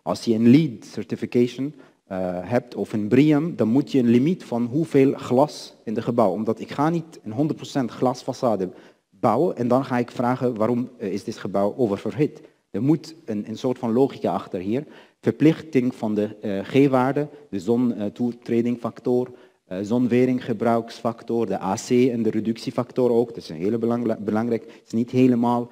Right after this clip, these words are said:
precies bij ons. Dit, dit zijn alle soort van factoren in de bouwfysische, fysische model dat wij moeten, eh, veranderen. Er zit een verplichting van, eh, zonwering, externe zeker.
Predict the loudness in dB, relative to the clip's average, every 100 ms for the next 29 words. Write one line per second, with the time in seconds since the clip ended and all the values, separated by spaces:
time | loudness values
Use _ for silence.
0 | -14 _ -4 -4 -6 0 2 2 -2 -10
1 | -20 _ _ 2 2 2 -6 -2 -2 0
2 | -4 -6 2 4 6 4 0 0 0 0
3 | 0 0 -2 -4 -6 -4 2 4 4 2
4 | 2 0 2 4 4 4 0 0 -6 -6
5 | -6 -4 -6 -6 -2 2 2 2 -2 0
6 | 2 6 6 4 -2 0 0 2 0 0
7 | -4 -6 -20 _ _ -6 -2 -2 -4 -8
8 | -2 -2 0 -2 -4 -10 _ _ _ 0
9 | 2 2 -4 -6 0 2 2 0 -4 -2
10 | 0 0 0 0 4 4 4 0 -6 -12
11 | 0 2 2 2 2 2 -2